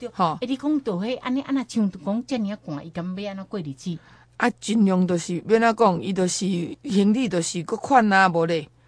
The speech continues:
Speaker 1: 我顶回我会记我去诶时阵有无吼？
Speaker 2: 嗯。
Speaker 1: 我看到因迄有用，敢若用纸箱啊。
Speaker 2: 嗯。
Speaker 1: 迄安尼敢有法度通啊过日？
Speaker 2: 诶，纸箱啊，就是要出啦。
Speaker 1: 嘿。
Speaker 2: 吼，啊，若搁，搁寒诶时阵，可能就找去找塑胶袋仔啦。
Speaker 1: 嗯。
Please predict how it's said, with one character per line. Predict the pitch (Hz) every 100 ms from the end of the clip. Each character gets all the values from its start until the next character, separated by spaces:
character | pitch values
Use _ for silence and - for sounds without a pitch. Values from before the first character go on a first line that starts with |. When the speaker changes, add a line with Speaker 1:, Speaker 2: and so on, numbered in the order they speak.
| _
Speaker 1:
我 | - 294
顶 | 381 370
回 | 302 185 190
我 |
会 | 247 190
记 | 233 233
我 | 247
去 | - 180
诶 | 151
时 | 160
阵 | 147 156
有 | - 165
无 | 151
吼？ | 151 156 -
Speaker 2:
嗯。 | 196 180 175
Speaker 1:
我 | 311
看 | - 320
到 | 214
因 | 175 190
迄 | 233 247
有 |
用， | 185 151 151 _ _
敢 | 185
若 | 185
用 | 156 143
纸 | 202 202
箱 | 190 - 165 196
啊。 | 190 _ -
Speaker 2:
嗯。 | 202 180 170 - _
Speaker 1:
迄 | 240 262
安 | 240
尼 | 247
敢 | 240 226
有 | 175
法 | 202
度 | 185 170
通 | 170 165
啊 | 185 -
过 | 214
日？ | 170 175 165 _ _ -
Speaker 2:
诶， | 208 190
纸 | 180 254
箱 | 208 220
啊， | 247
就 | 196
是 | 180 165
要 | 214
出 | - 208
啦。 | 202 170 160 _ _
Speaker 1:
嘿。 | 190 175 143
Speaker 2:
吼， | - 185
啊， | -
若 | 262 196
搁， | 214 233 -
搁 | 240 214 196
寒 | 170
诶 | 170
时 | 170
阵， | 170 175
可 | 180 220
能 | 175
就 | 170 160
找 | - - - - - 175
去 | 233
找 | - 175 160
塑 | 208
胶 | 196 180
袋 | 190
仔 | 196
啦。 | 180 160 170 -
Speaker 1:
嗯。 | 220 190